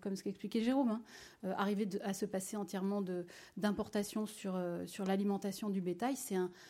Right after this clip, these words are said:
c'est un vrai super beau challenge. Et il y a des entreprises qui le relèvent, mais elles ne peuvent pas le relever au même coût, euh, que d'autres qui ne font pas cet effort-là. C'est à vous de demander,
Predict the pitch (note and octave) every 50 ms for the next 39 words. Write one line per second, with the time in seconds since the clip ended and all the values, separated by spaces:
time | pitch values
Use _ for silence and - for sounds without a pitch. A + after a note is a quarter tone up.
0 | - - - - F#3+ F3 F3 E3+ F3+ A3 B3+ B3 - - - A#3+ - A#3 G#3+ G3+
1 | G#3 A3 A3 - A3+ A3+ B3 A#3 G3+ - - - - G3 G3 F#3+ G3+ G3+ G3+ G3+
2 | G#3 F#3 - G3 - A#3+ - - - G3 G3 G3+ A3+ B3 A#3+ G3 - - - -
3 | - - - F#3+ F#3 D3+ G3+ F#3+ G#3 B3 C4 A#3+ G3+ G3 G3 F#3 G3 G#3 F#3+ F#3
4 | F#3+ F#3+ F#3+ - - D4 D#4+ D#4+ - - - - - - _ - F#3 F#3 F#3 F3+
5 | F3+ - G3 F#3 B3 C#4 - - - - - G3 F3+ F3 A3+ A#3 - A#3 A3+ G#3+
6 | G#3 - A#3 G#3+ G#3+ F3+ F#3+ - - - - - - - - - G3+ G3 F#3 F#3
7 | F#3 G#3 C4 D#4 E4 E4 G#3 F3+ G3 F#3+ F#3+ F#3 F3+ F3 G#3+ B3+ D#4 E4+